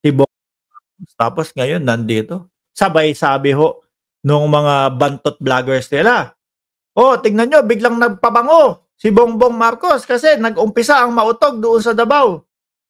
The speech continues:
Nakalimutan ho yata nila na ang pagsasaayos ho ng mga kalsada, eh, hindi po isang araw nagawaan lang.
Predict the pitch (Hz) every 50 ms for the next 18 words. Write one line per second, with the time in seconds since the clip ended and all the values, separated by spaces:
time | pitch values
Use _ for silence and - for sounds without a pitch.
0 | _ _ 156 165 170 160 - 170 170 175 170 170 165 160 160 165 156 147 151 165
1 | 160 160 151 147 147 147 147 - 135 135 131 135 131 139 202 233 214 - _ _
2 | _ _ _ _ _ _ _ _ _ _ - 156 160 165 - - 170 156 - -
3 | 151 - 170 - 135 151 151 156 160 156 143 - 160 156 151 143 151 147 147 147
4 | 147 143 139 - 143 139 127 143 135 127 127 147 208 240 233 165 156 151 143 147
5 | 143 139 143 147 143 - 151 135 135 120 147 135 - - 131 131 127 131 135 131
6 | 135 135 117 123 117 120 117 120 117 127 123 127 - 139 127 113 117 147 196 226
7 | 208 180